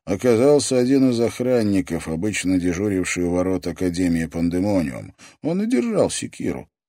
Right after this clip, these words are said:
Огромные бесформенные пальто делали их настоящими великанами. Роста добавляли тяжёлые ботинки на толстой подошве, подбитой железом. «Это... это вы?» —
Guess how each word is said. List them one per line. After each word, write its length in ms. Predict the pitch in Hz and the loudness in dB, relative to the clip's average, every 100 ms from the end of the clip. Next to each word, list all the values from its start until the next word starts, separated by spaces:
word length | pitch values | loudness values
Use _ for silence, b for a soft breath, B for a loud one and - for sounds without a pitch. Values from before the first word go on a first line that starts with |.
| _ | _
Огромные 580 | - 80 85 127 113 104 | -6 -2 2 2 2 0
бесформенные 720 | 92 95 - 113 101 98 95 90 | 0 -2 0 0 2 2 0 0
пальто 500 | 92 90 73 104 127 | 0 -2 -2 0 0
делали 460 | 78 80 90 87 | 0 -2 -2 -2
их 160 | 87 76 | -4 -4
настоящими 840 | 82 - 78 85 87 - - 82 85 | -6 -6 -4 -2 -2 -4 -4 -4 -2
великанами. 840 | 85 95 - 87 60 58 57 - B B B B | -2 -4 -6 -10 -10 -12 -14 -18 B B B B
Роста 480 | - 92 156 - 160 | -2 2 2 2 0
добавляли 540 | 143 123 110 135 139 | 2 4 4 4 2
тяжёлые 580 | 123 117 98 113 120 123 | 2 -2 0 0 0 -2
ботинки 640 | 110 90 95 113 104 92 | -2 -4 -2 -2 -2 -2
на 180 | 90 82 | -2 -2
толстой 460 | 85 92 82 - 78 | -2 -4 -4 -6 -8
подошве, 680 | 73 73 92 87 82 73 - B B | -8 -4 -2 -2 -4 -8 -12 B B
подбитой 680 | - 82 71 80 78 73 71 | -4 -2 -2 -4 -4 -6 -10
железом. 680 | 71 82 82 80 78 73 - | -6 -4 -2 -4 -4 -8 -6
«Это... 380 | - 135 165 135 _ _ _ | 2 6 6 4 _ _ _
это 240 | - - 101 | 0 2 4
вы?» — 320 | 170 269 | 8 10